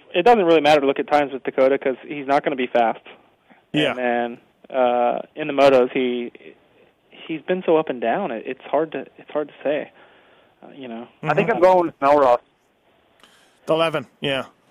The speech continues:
Speaker 3: Yeah, I'm going with him.
Speaker 2: Well.
Speaker 1: Yeah, he, he's, that kid's good. He, he's paid, and he's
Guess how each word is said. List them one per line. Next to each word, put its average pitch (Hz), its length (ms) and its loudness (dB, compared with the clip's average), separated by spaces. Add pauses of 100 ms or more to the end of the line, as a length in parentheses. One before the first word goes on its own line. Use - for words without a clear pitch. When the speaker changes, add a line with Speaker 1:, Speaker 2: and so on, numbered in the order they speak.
(340)
Speaker 3:
Yeah, 139 240 0 (440)
I'm - 100 -8
going 143 180 -2
with 139 140 -4
him. 131 100 -8 (640)
Speaker 2:
Well. 139 260 -10 (760)
Speaker 1:
Yeah, 139 240 0
he, 175 220 0
he's, 185 360 -2 (280)
that - 200 0
kid's 403 180 -12
good. 143 320 2 (460)
He, 139 140 -12
he's 170 180 -10
paid, 214 260 2
and 151 100 0
he's 185 120 -2